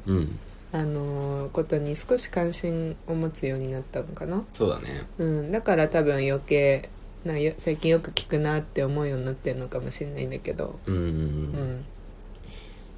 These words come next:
Speaker 2: そうそう。
Speaker 1: そうだね。
Speaker 2: うん。
Speaker 1: だからその、まあ、本とかでは、
Speaker 2: うん。
Speaker 1: なんか、赤ちゃんのうちからね、
Speaker 2: うん。
Speaker 1: こういうことしてたら、
Speaker 2: うん。
Speaker 1: なんか脳の発達にいいよみたいなね。
Speaker 2: そうそうそうそう。
Speaker 1: そ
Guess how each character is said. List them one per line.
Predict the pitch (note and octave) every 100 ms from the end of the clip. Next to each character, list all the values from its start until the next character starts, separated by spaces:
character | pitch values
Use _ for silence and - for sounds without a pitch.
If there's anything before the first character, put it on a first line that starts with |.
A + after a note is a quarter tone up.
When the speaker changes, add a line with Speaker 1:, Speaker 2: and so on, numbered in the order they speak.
| -
Speaker 2:
そ | - E3+
う | E3+
そ | -
う。 | -
Speaker 1:
そ | - F2+
う |
だ | C#2
ね。 | C2
Speaker 2:
う | F2 F2+
ん。 | D#3 -
Speaker 1:
だ | F#2
か | F2+
ら | E2
そ | - E2+
の、 | E2+ E2+ E2 -
ま | -
あ、 | -
本 | E2+
と | D#2 D2
か | C#2+
で | C#2+
は、 | C#2+ C2+ -
Speaker 2:
う |
ん。 | E3+ D#3+ D3 E3 - - -
Speaker 1:
な | -
ん |
か、 | - - - - - -
赤 | - -
ち | -
ゃ |
ん | D2
の | C#2
う |
ち | C2+ -
か | -
ら | C#2+
ね、 | D#2+ -
Speaker 2:
う | F3
ん。 | E3+ D#3+
Speaker 1:
こ | D3+
う | D#2+
い | D#2+
う | D#2
こ | D#2+
と | D#2+
し | D#2 -
て | - D#2+
た | - B1
ら、 | B1+ -
Speaker 2:
う | F3
ん。 | D#3+
Speaker 1:
な | D#3 C#3+
ん | D2
か |
脳 | D2+ B1+
の |
発 | D#2 D2+
達 | D2+ - D#2
に | C#2+ C#2
い |
い |
よ | C2+
み | B1+
た | - -
い | E2
な | F2+
ね。 | G2
Speaker 2:
そ | D#3+ D3
う |
そ | C#3+ D3
う | D3+
そ | -
う | -
そ | - -
う。 |
Speaker 1:
そ | -